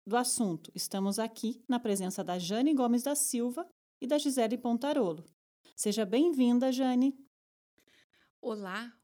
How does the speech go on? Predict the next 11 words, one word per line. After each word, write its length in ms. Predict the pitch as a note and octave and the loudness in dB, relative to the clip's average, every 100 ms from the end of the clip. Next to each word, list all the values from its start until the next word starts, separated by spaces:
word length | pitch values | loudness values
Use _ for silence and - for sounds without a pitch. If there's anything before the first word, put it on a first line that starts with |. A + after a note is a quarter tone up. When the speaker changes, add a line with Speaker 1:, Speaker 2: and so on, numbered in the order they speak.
| - | -10
Speaker 2:
obrigada 480 | G3 G3+ G3 F#3+ | -8 -6 -4 -6
pelo 240 | G#3 G3+ F3+ | -6 -6 -8
convite, 800 | F#3 E3+ D#3+ G3 A#3+ A#3+ A#3 A3+ | -8 -10 -8 -8 -8 -10 -14 -12
obrigada 480 | F3+ E3+ F#3 F3+ F#3 | -12 -10 -8 -6 -6
pela 220 | G3 F#3+ | -8 -8
acolhida, 600 | F3+ G3+ F3+ E3+ G#3+ G#3 | -8 -8 -8 -8 -8 -8
Sônia. 480 | A3+ - A#3 A3+ A3+ A3+ _ _ _ _ _ _ _ _ _ _ _ _ _ | -8 -6 -6 -8 -10 -14 _ _ _ _ _ _ _ _ _ _ _ _ _
Speaker 1:
Seja 300 | - F3+ G3 | -12 -8 -6
bem-vinda, 640 | F3+ G#3+ D#4 B3+ B3 C4 B3+ | -2 0 0 2 2 2 0
Maria 260 | B3 A#3+ | -2 0
Gisele. 560 | A#3+ B3+ B3 A#3+ A#3 A#3+ | -2 -2 -2 -2 -4 -8